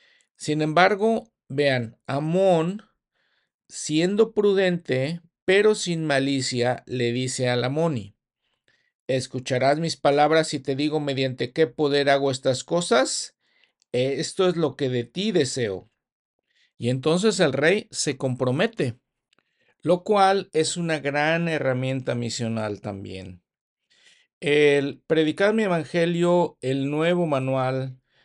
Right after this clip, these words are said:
nos dice, "El compromiso implica escoger un curso de acción y aferrarse plenamente a esa decisión. Vivir de manera constante las verdades del Evangelio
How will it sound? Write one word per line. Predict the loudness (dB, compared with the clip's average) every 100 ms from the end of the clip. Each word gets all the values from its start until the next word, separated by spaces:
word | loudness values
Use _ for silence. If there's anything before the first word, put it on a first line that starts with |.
| _ -12
nos | -6 -4
dice, | 0 -2 -2 -6 -10 _ _ _ _ _ -4
"El | -4 -2
compromiso | -4 -4 -2 -2 -2 -4 -2 0 2 0 -6
implica | -8 -8 -6 -4 -4 0 0
escoger | -2 -6 -6 -2 -4
un | -4 -6
curso | -2 -2 -2 -4
de | 0
acción | -2 -4 -8 -4 -2 -2 -2 -6 _ _ -20 _ -8
y | 2
aferrarse | 2 4 2 4 4 2 0 -4
plenamente | -4 -4 -2 -2 -2 -2 -4 -4 0 0
a | 0
esa | -2 -4 -4
decisión. | -4 -6 -4 0 0 -2 -10 _ _ _ _ -20 _ -6
Vivir | -2 0 2
de | 2
manera | 2 2 2 0
constante | -4 -4 -2 0 0 -2
las | 0 0
verdades | 0 2 2 2
del | 0
Evangelio | 0 -2 -2 -2 0 0 0 -2